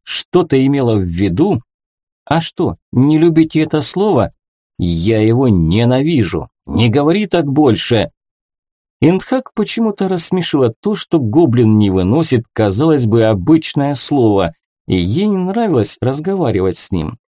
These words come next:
В любом случае это лучше, чем плакать в одиночестве. Гоблин по-прежнему держал над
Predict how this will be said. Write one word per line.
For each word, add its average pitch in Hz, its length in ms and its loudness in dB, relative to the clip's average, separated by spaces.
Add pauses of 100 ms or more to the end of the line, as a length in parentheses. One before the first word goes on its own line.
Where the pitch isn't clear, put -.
(160)
В 98 160 -2
любом 98 380 0
случае 101 520 -4
это 95 200 -4
лучше, 117 440 -2
чем 107 360 -2
плакать 117 480 -4
в 95 60 -4
одиночестве. 95 880 -4 (460)
Гоблин 220 560 -2
по-прежнему 127 840 -2
держал 104 600 0
над 113 260 0